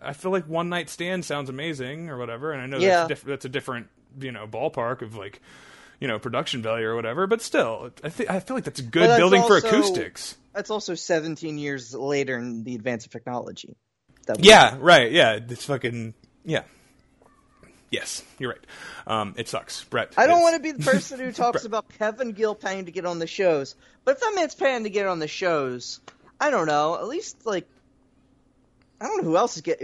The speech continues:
Speaker 2: I
Speaker 1: What do you
Speaker 2: don't know.
Speaker 1: mean, what do you mean, what, what are you talking about?
Speaker 2: This is a thing that people say that Kevin Gill pays to be a commentator on, uh, G C W.
Speaker 1: Okay.
Speaker 2: I don't know. I don't give a shit if it's true.
Speaker 1: I mean,
Speaker 2: The point is
Speaker 1: that sounds like a, uh,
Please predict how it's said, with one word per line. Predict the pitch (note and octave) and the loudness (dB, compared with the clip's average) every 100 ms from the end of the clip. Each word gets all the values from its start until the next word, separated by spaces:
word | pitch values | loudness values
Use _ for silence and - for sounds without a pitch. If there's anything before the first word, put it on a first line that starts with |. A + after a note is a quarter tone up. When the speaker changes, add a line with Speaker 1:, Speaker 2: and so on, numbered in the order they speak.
| D#3 - | -8 2
Speaker 2:
I | |
Speaker 1:
What | E3+ | 6
do | |
you | F#3 | 6
Speaker 2:
don't | E3 | 4
know. | |
Speaker 1:
mean, | D#3 | 2
what | C#3 | -2
do | D3+ | -2
you | C#3 | -2
mean, | B2+ A#2 | -6 -8
what, | C3+ - | -8 -6
what | C#3 | -6
are | |
you | B2+ | -6
talking | A#2 G2+ | -10 -12
about? | F#2+ G2 _ _ - | -14 -20 _ _ -10
Speaker 2:
This | D4 | -8
is | F#4+ | -4
a | F#4+ | -4
thing | - C4 B3+ | 2 2 2
that | A#3 | -4
people | A#3 A3+ | -8 -10
say | G#3+ A3 | -4 -4
that | F#3+ | -4
Kevin | G3 F#3 F#3 | -4 -4 -4
Gill | E3 E3+ | -2 -2
pays | - E3 D#3 D3 | -2 -4 -4 -4
to | D#3+ D3 | -2 -2
be | C#3 C#3+ | -2 -6
a | |
commentator | - D3+ C#3 C3 B2 A2+ A#2+ | -6 -2 -2 -2 -8 -6 -6
on, | B2 A#2+ | -6 -6
uh, | B2 B2 | -8 -8
G | B2 | -10
C | - | -10
W. | B2 A#2+ - C3+ _ _ - | -6 -6 -6 -10 _ _ -16
Speaker 1:
Okay. | A#2+ - - - - _ _ _ | -12 -12 -14 -18 -20 _ _ _
Speaker 2:
I | A#3 | 4
don't | G3+ | 6
know. | D#3 | 4
I | G#3 | 4
don't | G#3+ | 2
give | E3 | -4
a | F#3 | -6
shit | - | -10
if | A2+ | -14
it's | - | -16
true. | - A#2+ - _ - - | -14 -14 -14 _ -10 -2
Speaker 1:
I | |
mean, | D3 D#3+ | 0 0
Speaker 2:
The | C#3+ | 0
point | E3 E4+ | 0 2
is | A3 C#3+ | 2 2
Speaker 1:
that | D#3+ - - | 0 0 -10
sounds | - D3+ D3 B2+ | -8 -8 -8 -6
like | C3 A#2+ | -6 -6
a, | A#2+ A2 A2 | -8 -8 -8
uh, | G#2 G2+ E2 F2 | -12 -12 -14 -16